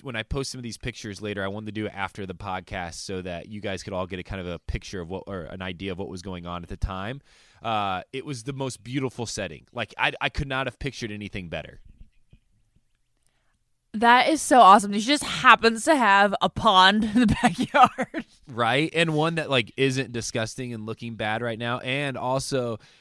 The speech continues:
Speaker 1: uh, they happen to have, like, a bunch of sunflowers that we were able to set up 'cause that's her favorite flower. And so we set up this, like,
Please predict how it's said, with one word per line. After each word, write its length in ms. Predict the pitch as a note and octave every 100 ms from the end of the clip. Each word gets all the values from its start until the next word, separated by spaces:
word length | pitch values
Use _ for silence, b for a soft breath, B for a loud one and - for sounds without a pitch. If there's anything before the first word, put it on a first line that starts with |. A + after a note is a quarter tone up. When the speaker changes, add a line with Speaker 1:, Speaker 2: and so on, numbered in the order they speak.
| b
Speaker 1:
uh, 360 | A2+ A2 G2+ E2+
they 160 | A#2 A2+
happen 300 | A2+ A#2 B2+
to 60 |
have, 200 | A#2 A2+
like, 180 | A2 -
a 80 | A#2
bunch 320 | G2+ G#2+ G#2+
of 100 | A#2
sunflowers 680 | - A#2+ B2 - G2 F#2+ F2+
that 100 | G2+
we 80 | F#2
were 100 | G2
able 160 | F#2+ F2+
to 80 | F2+
set 220 | - F#2+
up 140 | F#2+
'cause 60 | -
that's 180 | G#2 G#2+
her 100 | G#2
favorite 400 | - G2+ G2+ -
flower. 400 | - G2+ G#2 G2
And 100 | F2+
so 140 | G#2+
we 80 | G2
set 180 | - G#2
up 140 | F#2+
this, 160 | - F#2
like, 220 | G2 F2